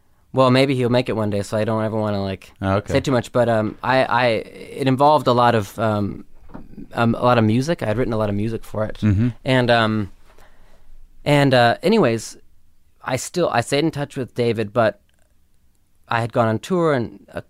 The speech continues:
Speaker 1: a little while had gone by, and then one day I get a call from him saying, "Where can I send you something?" And I, then this package came, I opened it, and there was a script. It said, uh, I,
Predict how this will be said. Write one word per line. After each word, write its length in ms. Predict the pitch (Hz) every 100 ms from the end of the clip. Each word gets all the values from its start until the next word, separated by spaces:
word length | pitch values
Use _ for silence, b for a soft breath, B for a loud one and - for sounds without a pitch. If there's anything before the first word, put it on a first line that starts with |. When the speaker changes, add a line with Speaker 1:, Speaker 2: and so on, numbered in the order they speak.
| -
Speaker 1:
a 320 | - - -
little 220 | 98 151
while 260 | 135 143 160
had 100 | 135
gone 220 | 123 120
by, 300 | 110 113 120
and 240 | 123 117 123
then 320 | 127 123 120 _ _ _
one 260 | - 123 139
day 180 | 151 151
I 280 | 135 123 - _ -
get 240 | 135 - _ _ _ _ _ _
a 60 | 123
call 280 | - 131 175
from 200 | - 117
him 20 |
saying, 220 | - 113
"Where 140 | 117 135
can 120 | 131
I 80 | 113
send 300 | - 120 117
you 220 | 120 107
something?" 520 | - 98 95 104 139 b b b b b b _
And 140 | 127 127
I, 140 | 120 -
then 220 | 101 127
this 120 | 127 -
package 380 | 123 120 143
came, 180 | - 143
I 80 | 113
opened 300 | 113 131 156
it, 120 | 170 -
and 260 | 120 117 - _ _
there 100 | 120
was 100 | 117
a 40 | 110
script. 400 | - 131 - - -
It 100 | -
said, 400 | 113 107 104 101
uh, 220 | 104 104
I, 180 | - 131